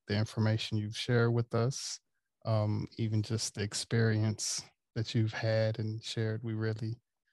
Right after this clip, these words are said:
have been inspired to get up and travel. Well, you know, we've always inspired to travel, but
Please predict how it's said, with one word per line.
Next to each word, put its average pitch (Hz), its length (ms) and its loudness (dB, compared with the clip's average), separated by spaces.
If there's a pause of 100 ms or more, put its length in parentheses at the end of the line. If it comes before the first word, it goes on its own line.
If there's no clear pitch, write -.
(340)
have 113 200 -2 (340)
been 120 160 6
inspired 110 800 4 (300)
to 120 120 -2 (460)
get 120 160 4
up 110 180 4
and 107 100 4
travel. 110 380 2
Well, 143 240 6
you 147 80 0
know, 120 80 0
we've 107 220 0
always 104 360 2
inspired 104 460 2
to 104 80 -8
travel, 113 500 0
but 113 140 -12